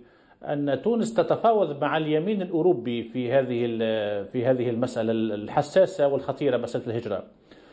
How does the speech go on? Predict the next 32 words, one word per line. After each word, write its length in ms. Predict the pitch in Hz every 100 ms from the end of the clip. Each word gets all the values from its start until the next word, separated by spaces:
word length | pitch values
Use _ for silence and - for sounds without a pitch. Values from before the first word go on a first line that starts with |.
| - - -
يعني، 360 | 143 151 156 156
لاحظ 400 | 214 175 143 196
جيدًا 480 | 196 156 156 151
أن 400 | 135 135 131 131 131 131
ميلوني 480 | 147 160 139 131
هي 220 | 127 131 123
رئيسة 340 | 135 127 -
حزب 280 | 143 113 120
يميني 440 | 139 160 151 123
متطرف 580 | 117 117 117 123 110 - -
في، 180 | 110
في 280 | 110 110 110
إيطاليا، 600 | 120 147 202 208 208 214 - - - _ _ _ 135
آه، 260 | 135 131
مارك 400 | 139 170 180 -
روتا 420 | 180 185 170 160
هو 200 | 151 156
نفس 240 | 147 160 151
الشيء 260 | - 165
رئيس 240 | 147 147 -
حزب 220 | 139 131
يميني 340 | 160 175 147
في 160 | 131 143
هولندا، 520 | 131 156 175 170 175 175 - - _ _ _ 151
ومؤخرًا، 680 | 202 226 180 233 202 185
يعني، 460 | 175 180 175 170 170
فاز، 340 | - 202 170 151
آه، 840 | 147 151 143 135 131 127 127 123
حزب 420 | 117 202 165 135
يميني 440 | 156 170 240 180 156
أيضًا 220 | 151 147
متطرف 680 | 143 143 143 - 170 165